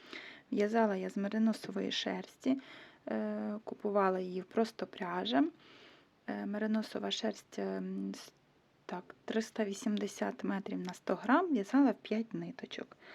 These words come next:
Шапочку в'язала, е, основне полотно на спицях номер шість, резиночку набирала на четвірку. Вже підшила підклад. Як на мене,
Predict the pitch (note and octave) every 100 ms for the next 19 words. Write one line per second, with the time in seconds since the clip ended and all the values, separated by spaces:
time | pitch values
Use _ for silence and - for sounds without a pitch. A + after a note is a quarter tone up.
0 | - - - A#3 A3+ - - G3+ F#3 F#3
1 | F#3 F3+ F3+ - _ _ _ _ _ -
2 | _ _ _ _ - - G3+ - A3+ G#3
3 | F#3+ F#3+ F#3+ G3 G3+ F#3 F#3 - - G3+
4 | - - G3+ F#3 F3+ - - A3+ F#4 -
5 | - - _ - - - G3+ G3 B3+ D4
6 | - G#3 G3 F#3+ G#3+ B3+ G3+ E3+ G3 A#3
7 | C#4 - - B3 - E3+ D#3 D#3+ - -
8 | G#3+ G#3+ _ _ _ - - - - _
9 | _ G3+ G3 G3 - - F#3 F3+ - C4
10 | - F3+ F3+ B3 - - _ _ _ _
11 | _ _ _ _ _ _ _ _ - -
12 | G#3+ G#3 G#3+ G3+ G#3 G3